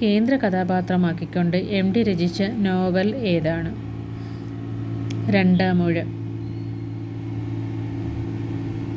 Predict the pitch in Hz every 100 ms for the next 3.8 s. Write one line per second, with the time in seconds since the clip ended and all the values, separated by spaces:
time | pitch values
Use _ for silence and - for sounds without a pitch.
0 | - - - - 226 226 247 277 269 254
1 | 247 214 185 185 226 214 185 170 170 175
2 | - 208 202 196 202 208 226 208 190 180
3 | 180 175 185 175 175 - 160